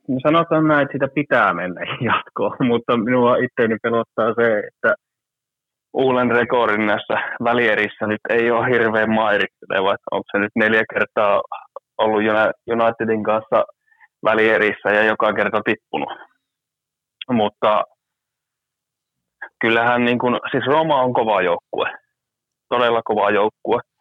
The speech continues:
mutta se on myös semmoinen joukkue, joka yksinkertaisesti on vaan pudotettava, jos halutaan, ta-, äh, haluaa tavallaan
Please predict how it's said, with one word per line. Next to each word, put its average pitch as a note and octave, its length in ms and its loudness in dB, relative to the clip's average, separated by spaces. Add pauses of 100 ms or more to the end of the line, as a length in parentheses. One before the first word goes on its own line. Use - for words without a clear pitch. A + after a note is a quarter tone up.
(320)
mutta G#2+ 480 0 (1000)
se B2 100 0
on A#2+ 120 2
myös A#2+ 260 2
semmoinen A2+ 400 0
joukkue, G#2+ 460 0 (240)
joka G#2+ 380 0 (180)
yksinkertaisesti G#2+ 640 -2
on G2+ 160 0
vaan G2+ 160 2 (340)
pudotettava, G#2 640 0
jos G#2 180 0
halutaan, G#2 500 0 (1040)
ta-, G#2 260 0 (120)
äh, A2 560 -2
haluaa A2 420 2
tavallaan G#2+ 500 2